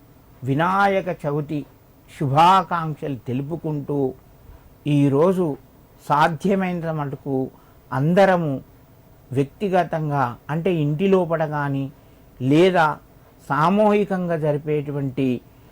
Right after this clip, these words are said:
ఆ గణపతి నవరాత్రుల లోపట, పూజ లోపట పాల్గొని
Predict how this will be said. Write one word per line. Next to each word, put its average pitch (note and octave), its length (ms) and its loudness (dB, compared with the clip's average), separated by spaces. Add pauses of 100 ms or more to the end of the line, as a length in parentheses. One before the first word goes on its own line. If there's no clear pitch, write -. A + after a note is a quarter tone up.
(160)
ఆ C#3+ 420 4
గణపతి F3+ 520 0
నవరాత్రుల D#3+ 720 0
లోపట, C#3+ 440 -6 (580)
పూజ F3+ 240 4
లోపట D#3 460 -2 (680)
పాల్గొని D3+ 720 2